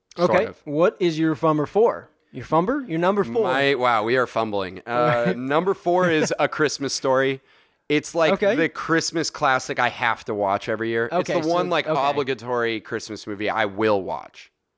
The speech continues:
Speaker 2: Obligatory?
Speaker 1: Yeah. Obligatory.
Speaker 2: Obligatory.
Speaker 1: I think it's both. <laughs>
Speaker 2: Is this the
Speaker 1: We've done
Speaker 2: conversation we've had
Speaker 1: We've had
Speaker 2: before?
Speaker 1: this for the last,
Speaker 2: Are
Speaker 1: like,
Speaker 2: we in
Speaker 1: ten
Speaker 2: a
Speaker 1: years,
Speaker 2: time
Speaker 1: and it's
Speaker 2: loop?
Speaker 1: not ob-, <laughs> it's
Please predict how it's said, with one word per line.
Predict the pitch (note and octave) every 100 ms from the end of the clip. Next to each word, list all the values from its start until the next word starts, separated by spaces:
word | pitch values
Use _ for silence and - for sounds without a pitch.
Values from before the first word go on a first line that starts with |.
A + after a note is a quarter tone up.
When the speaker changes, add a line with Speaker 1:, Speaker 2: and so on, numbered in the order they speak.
| _ _ _
Speaker 2:
Obligatory? | B2+ B2+ D#3 F#3+ G3+ G3+ G#3 A#3 C4 - -
Speaker 1:
Yeah. | G#2+ - - _ _ _ _ -
Obligatory. | B2 C3 D3 B2+ G#2 F#2 F#2
Speaker 2:
Obligatory. | C#3+ C#3+ G3+ F3+ D3+ C#3+ B2 A#2+
Speaker 1:
I |
think | F3+ C4+
it's | A3+
both. | C3+ C#3+ G#2 D#2 - - _
<laughs> | - - E4+
Speaker 2:
Is | F#3+ G#3
this | F4+ F#4+
the | E4
Speaker 1:
We've | G4
done | D#4 D#4
Speaker 2:
conversation | D4 C#4+ A#3+ D#4 B3+
we've | A#3
had | G3 A3+ B3+ G#3+
Speaker 1:
We've | F3+
had | G3+ G3+
Speaker 2:
before? |
Speaker 1:
this | A3 F#3+ - D3+ - D3+
for | D#3+
the | D#3
last, | D#3 D#3+ D#3+
Speaker 2:
Are |
Speaker 1:
like, | F#3+
Speaker 2:
we | C4
in | D#4+
Speaker 1:
ten | F4
Speaker 2:
a |
Speaker 1:
years, | D3+ D3
Speaker 2:
time | F3 G3+
Speaker 1:
and | B3
it's | D4+
Speaker 2:
loop? | F4+
Speaker 1:
not | C#3+ C#3+ - - B2
ob-, | A#2+ A#2+ A2+ C#3
<laughs> | -
it's | E3+ -